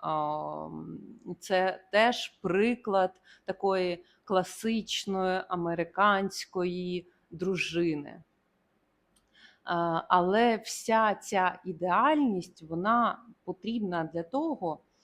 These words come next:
е, щоб х-, ніхто не побачив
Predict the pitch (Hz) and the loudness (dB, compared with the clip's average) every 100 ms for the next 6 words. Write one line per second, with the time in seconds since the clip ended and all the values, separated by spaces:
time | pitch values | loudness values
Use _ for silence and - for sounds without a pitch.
0 | _ _ _ - 165 165 - 214 208 - | _ _ _ -6 -4 -6 -4 -4 -6 -10
1 | _ _ - - _ 185 190 - - 240 | _ _ -20 -20 _ -4 -4 -6 -2 0
2 | 302 349 - 175 185 180 156 196 262 - | 0 -2 -6 -6 -4 -4 -2 0 0 -4
3 | 208 | -8